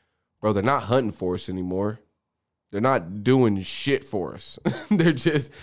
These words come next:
they're literally just taking up resources. These are unpaid slaves. Uh,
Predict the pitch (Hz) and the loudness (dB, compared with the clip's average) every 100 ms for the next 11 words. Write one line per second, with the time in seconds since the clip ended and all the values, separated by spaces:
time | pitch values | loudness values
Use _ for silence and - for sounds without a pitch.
0 | - - 156 156 165 196 185 151 127 135 | -20 -2 4 8 8 8 6 6 4 0
1 | - 147 139 131 107 143 131 113 95 - | 4 4 4 2 4 2 2 0 0 -4
2 | 92 98 156 175 156 123 143 160 135 151 | -8 0 2 4 4 4 4 4 4 4
3 | 139 110 135 135 92 78 - _ _ _ | 4 2 4 4 4 -2 -14 _ _ _
4 | _ - 107 104 | _ -4 2 2